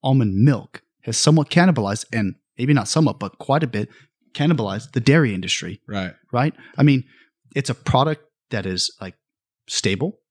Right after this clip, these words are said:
Speaker 1: right?
Speaker 2: Mm-hmm.
Speaker 1: You can hold it for two years. It's not like a tomato where you gotta sell it now. It's like a, like a table grape that you gotta sell it now or else it's gonna go bad. It's not, you know? So, so almonds, almonds have been, um, like a,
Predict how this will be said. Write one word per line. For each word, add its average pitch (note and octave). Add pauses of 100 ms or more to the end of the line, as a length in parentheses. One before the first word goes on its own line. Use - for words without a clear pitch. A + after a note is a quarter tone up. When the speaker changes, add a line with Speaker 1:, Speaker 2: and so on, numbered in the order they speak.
Speaker 1:
right? A2+
Speaker 2:
Mm-hmm. G#2
Speaker 1:
You G#2+
can G#2
hold G#2
it G#2
for -
two G#2
years. G#2+ (360)
It's -
not F#2+
like F#2
a -
tomato G2
where G#2+
you F#2
gotta G2
sell G2+
it G2+
now. G#2
It's -
like G2+
a, G2+ (140)
like G2
a F#2
table G#2
grape C#3
that G#2+
you G#2
gotta -
sell G2+
it G2+
now G2+
or A2+
else G2+
it's -
gonna G2
go G2
bad. F#2+
It's -
not, G2+
you C3
know? A#2+ (260)
So, D3+ (240)
so -
almonds, E3 (320)
almonds D#3
have B2
been, G#2 (460)
um, F2+ (680)
like G#2
a, F#2+